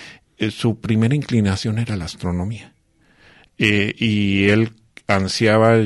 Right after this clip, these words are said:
venir a Guadalajara a conocer a los grandes personajes, me refiero a Castaños y Carlos Fernando de Landero. No sé cómo haya estado ese encuentro o, o qué haya sucedido, pero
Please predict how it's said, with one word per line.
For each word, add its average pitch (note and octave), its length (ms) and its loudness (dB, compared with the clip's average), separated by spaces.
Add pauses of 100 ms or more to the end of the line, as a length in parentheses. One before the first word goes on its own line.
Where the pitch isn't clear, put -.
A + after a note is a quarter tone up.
(180)
venir F#2+ 320 0
a F#2+ 40 0
Guadalajara G2 640 0
a G2 40 -4
conocer F2 480 -6
a G2 80 0
los F2 180 -4
grandes F#2+ 320 0
personajes, G2 600 -4
me F#2 140 -2
refiero E2+ 480 -6
a D2 120 -8 (360)
Castaños E2+ 640 -2
y D2+ 180 -6
Carlos E2 360 -6
Fernando E2 400 -6
de F#2 100 -2
Landero. G#2 460 -4 (400)
No A2 380 2
sé D3 280 -6
cómo C#3 440 -2
haya B2 200 0
estado A2+ 400 -2
ese G#2+ 160 -4
encuentro F#2+ 640 -4
o, F2+ 460 -2
o F2+ 100 -10
qué G#2+ 200 -4
haya G2+ 260 -2
sucedido, F#2+ 640 -8 (640)
pero B2 520 2